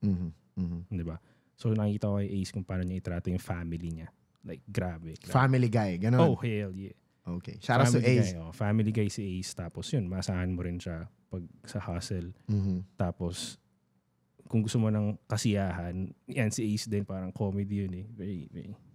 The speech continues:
Speaker 2: comedy. Sino ba? Memel. <laughs>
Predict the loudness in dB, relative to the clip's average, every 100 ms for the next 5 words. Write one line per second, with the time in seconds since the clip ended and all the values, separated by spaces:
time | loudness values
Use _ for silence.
0 | _ _ -12 -10 -10 -14 -20 _ _ _
1 | _ _ _ -4 -2 -2 -4 -6 _ _
2 | _ _ _ _ _ -20 _ _ _ _
3 | _ _ 6 8 8 6 6 4